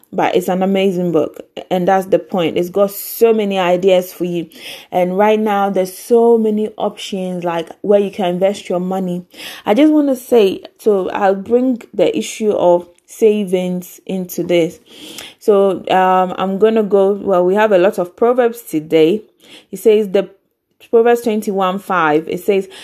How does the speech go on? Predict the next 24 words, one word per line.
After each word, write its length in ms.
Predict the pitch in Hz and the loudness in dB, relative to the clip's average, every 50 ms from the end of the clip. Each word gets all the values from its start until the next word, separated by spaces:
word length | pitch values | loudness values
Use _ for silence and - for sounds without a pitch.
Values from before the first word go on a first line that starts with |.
| - _ _ | -20 _ _
"The 160 | 202 190 185 185 | 2 2 2 2
plans 760 | 185 - 240 226 240 247 269 269 285 285 269 262 247 - - | 0 0 0 2 4 4 4 4 2 2 0 0 -2 -4 -4
of 200 | - - 190 180 | -4 -4 -2 0
the 140 | 185 185 175 | 0 0 0
diligent 640 | 170 220 220 220 220 180 208 214 214 208 208 202 196 | 0 0 0 0 0 2 2 2 2 2 0 -2 -2
lead 280 | 196 196 202 190 - - | -2 -4 -6 -8 -10 -12
to 80 | 190 | -14
profit 680 | 175 _ _ - 220 196 196 196 - - 143 139 147 - - | -14 _ _ -2 0 0 0 -2 -2 -2 -2 -2 -2 -2 -4
as 160 | - 160 170 | -4 -4 -4
surely 500 | - - - 214 208 196 202 208 190 - | -6 -2 2 4 4 4 4 2 -2 0
as 320 | - 165 175 175 175 - - - _ _ _ _ _ _ _ _ | 0 0 0 0 -2 -12 -20 -20 _ _ _ _ _ _ _ _
haste 340 | - 226 214 220 214 - 202 | 2 4 4 4 2 -2 -10
leads 280 | 196 185 190 190 - - | -10 -8 -10 -10 -12 -16
to 140 | - - - | -20 -20 -20
poverty. 800 | _ - - 208 190 185 180 170 170 - - 165 151 175 - _ _ _ _ _ - - - - - _ _ - | _ -6 -4 -4 -2 0 -2 -4 -4 -4 -4 -4 -4 -4 -8 _ _ _ _ _ -20 -20 -20 -20 -20 _ _ 2
The 140 | 185 185 | 2 2
wise 400 | 185 190 214 226 240 254 254 247 | 4 4 2 2 2 2 0 -2
store 300 | - - - 226 214 - - | -6 -2 0 0 2 2 2
up 220 | 180 185 - - _ _ _ | 0 -2 -2 -8 _ _ _
choice 540 | - - - 240 214 196 202 214 202 - - | -16 -4 0 2 4 4 4 2 0 -6 -18
food 440 | - - - 185 175 165 165 170 - _ _ _ _ _ _ _ _ _ _ _ _ _ _ _ _ - | -16 -10 -6 -6 -4 -4 -6 -8 -14 _ _ _ _ _ _ _ _ _ _ _ _ _ _ _ _ -4
and 220 | 180 185 180 - - _ _ - - | -2 -2 -2 -2 -6 _ _ 0 4
olive 340 | 220 220 220 220 214 214 - - | 4 6 6 4 2 2 0 -2
oil, 520 | 175 190 190 180 165 165 175 170 _ | 0 0 2 2 0 0 -2 -8 _